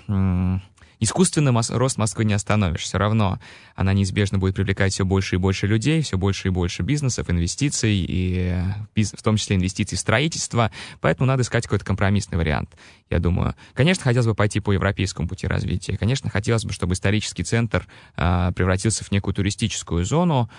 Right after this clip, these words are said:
как это с-, получилось, случилось в Праге, да? Прага в этом смысле уникальный совершенно город.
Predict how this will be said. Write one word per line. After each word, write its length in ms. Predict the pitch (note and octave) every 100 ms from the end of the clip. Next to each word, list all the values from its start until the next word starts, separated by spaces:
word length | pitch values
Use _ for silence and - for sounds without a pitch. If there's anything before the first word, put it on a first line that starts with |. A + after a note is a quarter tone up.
| - -
как 180 | - -
это 100 | F2
с-, 80 | -
получилось, 440 | - G2 - E2+
случилось 360 | - G2 F2+ D#2+
в 80 | -
Праге, 320 | G#2+ E2 E2+
да? 260 | F2+ A#2 F#2+
Прага 260 | G2+ F#2+
в 20 |
этом 140 | F2 F#2+
смысле 240 | G2 F#2
уникальный 460 | F#2 - G#2+ F2+ E2
совершенно 540 | - E2+ - E2+ E2
город. 320 | G2 E3+ D3+